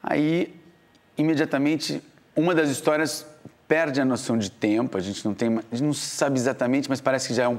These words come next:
uma, algo que aconteceu num passado. Ah, então, assim, eu tenho o, o Falco contando a história dele, né, seguindo a história dele, e o Ali, que é o, o soldado dinamarquês.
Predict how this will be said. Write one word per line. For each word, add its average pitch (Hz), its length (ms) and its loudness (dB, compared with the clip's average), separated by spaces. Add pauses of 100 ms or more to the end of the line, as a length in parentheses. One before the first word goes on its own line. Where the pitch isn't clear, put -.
(120)
uma, 107 140 -4 (260)
algo 113 200 2
que 123 60 -4
aconteceu 110 400 -4
num 104 160 -2
passado. 104 840 0 (1500)
Ah, 110 500 2
então, 127 260 0
assim, 117 200 -2
eu 101 80 0
tenho 135 220 -2 (120)
o, 123 300 2 (100)
o 117 140 0
Falco 117 580 -2 (280)
contando 110 300 0
a 107 40 0
história 113 300 0
dele, 143 260 2
né, 117 120 -2
seguindo 107 260 0
a - 20 0
história 113 240 -2
dele, 156 260 2
e 175 100 2
o 165 120 2
Ali, 139 320 2
que 160 120 -2
é 151 40 2
o, 165 220 0 (260)
o - 60 -6
soldado 127 340 2
dinamarquês. 127 960 -2